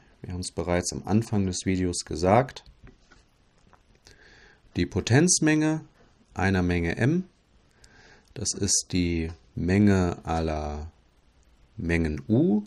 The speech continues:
so dass gilt, dass U eine Teilmenge von M ist. Schauen wir uns das Ganze an folgenden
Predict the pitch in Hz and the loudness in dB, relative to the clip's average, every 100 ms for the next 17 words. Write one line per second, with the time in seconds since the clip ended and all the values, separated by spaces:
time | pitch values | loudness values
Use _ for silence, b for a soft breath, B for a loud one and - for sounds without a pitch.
0 | - - - - - - 104 117 123 - | -8 -10 -8 -8 -8 4 6 6 4 -4
1 | - - - 98 107 113 - 82 85 - | -8 -10 0 2 4 2 0 -2 -2 -6
2 | 71 76 78 76 78 78 - _ _ _ | -4 -2 -2 -2 -4 -6 -10 _ _ _
3 | _ _ _ _ _ _ b b b b | _ _ _ _ _ _ b b b b
4 | b b b _ _ - 117 135 95 73 | b b b _ _ -6 -2 0 0 -2
5 | - - - - _ _ _ _ _ _ | -4 -2 -4 -6 _ _ _ _ _ _
6 | _ _ _ _ _ - 120 190 214 156 | _ _ _ _ _ 0 4 4 4 2
7 | 117 - 98 127 - 135 104 104 107 - | 2 4 6 6 4 4 6 8 6 2
8 | - - 92 104 104 92 92 92 | -14 2 6 8 8 6 4 0